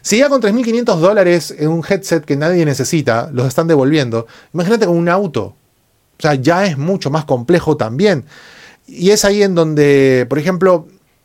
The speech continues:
otros proyectos como la posibilidad de una iPad tac-, eh, un iPad plegable o una Mac con pantalla táctil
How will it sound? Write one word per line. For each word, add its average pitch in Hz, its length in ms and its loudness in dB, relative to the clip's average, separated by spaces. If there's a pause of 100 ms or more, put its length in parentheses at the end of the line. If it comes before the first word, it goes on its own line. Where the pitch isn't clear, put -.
(520)
otros 226 280 0
proyectos 190 640 0
como 139 400 0
la 127 100 2
posibilidad 123 380 0
de - 20 2
una 127 160 -2
iPad 131 300 -2
tac-, 143 220 -2 (120)
eh, 131 140 0
un 135 120 0
iPad 131 280 0
plegable 131 640 0 (300)
o 123 100 -2
una 139 180 0
Mac 143 460 -4
con 135 180 -4
pantalla 123 420 -2
táctil 135 440 -2